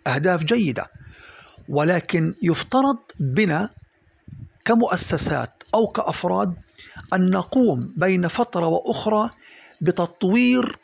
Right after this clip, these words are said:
وتحديث هذه الأهداف. السبب كما تعرفون جميعًا أن بيئة العمل أو سوق العمل هو سوق غير ثابت، هي بيئة متغيرة. كل يوم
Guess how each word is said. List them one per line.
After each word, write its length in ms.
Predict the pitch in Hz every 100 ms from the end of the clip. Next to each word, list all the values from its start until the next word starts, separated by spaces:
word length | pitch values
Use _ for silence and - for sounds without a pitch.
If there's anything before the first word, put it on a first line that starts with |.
| -
وتحديث 800 | 165 165 170 - 156 202 202 190 - - -
هذه 400 | - 165 175 170
الأهداف. 640 | 170 - 131 143 107 - - - - _ - - - - -
السبب 480 | - 285 233 208 - - _ - - - - - - -
كما 180 | 262 294
تعرفون 560 | 277 226 214 - 220 185
جميعًا 520 | 170 160 120 117 123 - _ - - - - -
أن 240 | 175 175 165
بيئة 360 | 247 285 226
العمل 500 | 185 165 156 131 143 - -
أو 120 | 156
سوق 320 | - 233 -
العمل 440 | 196 202 202 208 202 _ _ - - -
هو 200 | - 175
سوق 420 | 170 - 240 233 - -
غير 500 | 156 139 202 214 214 - -
ثابت، 720 | - 226 143 120 - - - _ _ _ _ _ _ -
هي 220 | 165 165
بيئة 460 | 185 226 208 208 - - - - -
متغيرة. 760 | 170 175 165 214 196 135 110 - _ _ _ _ _ _
كل 280 | - 294 269
يوم 340 | 240 247 240